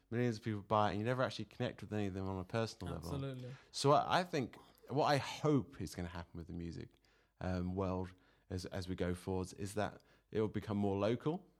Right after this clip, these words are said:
Speaker 1: and
Speaker 2: Mm.
Speaker 1: particularly with the fact that people can afford to buy their own recording equipment and can afford to, you know, put out their own C Ds or, or, well, C Ds won't be allowed for,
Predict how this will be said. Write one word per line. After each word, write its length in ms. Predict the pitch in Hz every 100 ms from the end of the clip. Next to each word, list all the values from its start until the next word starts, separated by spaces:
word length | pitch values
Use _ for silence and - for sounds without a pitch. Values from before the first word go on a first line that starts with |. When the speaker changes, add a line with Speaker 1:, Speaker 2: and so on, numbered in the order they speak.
| - 160
Speaker 1:
and 200 | 147 131
Speaker 2:
Mm. 40 |
Speaker 1:
particularly 480 | 123 - 143 - 123
with 220 | 104 107
the 80 | -
fact 280 | - 87 -
that 120 | 73
people 380 | - 98 98 92 -
can 160 | 92
afford 280 | 90 98 95
to 60 | -
buy 160 | 95 92
their 120 | 92
own 80 | 90
recording 420 | 90 101 95 92
equipment 460 | 87 - 90 90 90
and 180 | 87 85
can 120 | 87
afford 380 | 85 98 92 90
to, 100 | 90 85 - - _
you 80 | 104
know, 20 |
put 200 | 104 85
out 240 | 101 95
their 200 | 90 95
own 280 | 95 95 92 - - _
C 240 | - 98 92
Ds 340 | 95 95 90
or, 80 | 87
or, 400 | 73 80 90 87 -
well, 240 | 76 76 -
C 220 | - 85
Ds 160 | 82 82
won't 160 | 69
be 60 | 85
allowed 200 | 85
for, 120 | 85